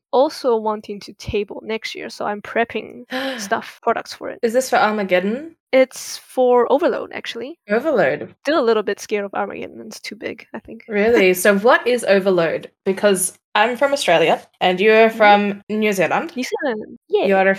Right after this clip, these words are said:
Speaker 2: on the other side of the water, and if I can go visit it, I will. So,
Speaker 1: Mm-hmm.
Speaker 2: what is Overload?
Speaker 1: So, Overload is a Auckland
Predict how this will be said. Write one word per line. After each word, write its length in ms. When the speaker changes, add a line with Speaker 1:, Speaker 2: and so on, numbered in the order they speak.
Speaker 2:
on 200
the 300
other 200
side 280
of 80
the 100
water, 440
and 160
if 140
I 80
can 220
go 400
visit 300
it, 260
I 140
will. 340
So, 300
Speaker 1:
Mm-hmm. 180
Speaker 2:
what 180
is 120
Overload? 560
Speaker 1:
So, 300
Overload 500
is 480
a 500
Auckland 520